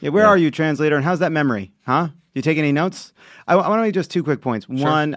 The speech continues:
Speaker 1: I think we need to get, Trump is like Memento. I think that he is
Speaker 3: Yeah.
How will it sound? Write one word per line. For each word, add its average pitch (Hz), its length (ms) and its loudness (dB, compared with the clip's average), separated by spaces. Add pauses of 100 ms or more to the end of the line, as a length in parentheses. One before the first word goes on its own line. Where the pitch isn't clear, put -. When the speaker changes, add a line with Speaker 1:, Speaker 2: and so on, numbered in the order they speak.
Speaker 1:
I 127 60 -2
think 160 180 -8
we 196 100 -4
need 175 200 -4
to 147 80 -8
get, 120 300 -4
Trump 190 220 0
is 180 100 0
like 143 160 0
Memento. 123 640 -4
I 117 120 -4
think 135 200 -6
that 120 140 -2
he 113 240 -6
is 104 420 -6
Speaker 3:
Yeah. 90 220 -6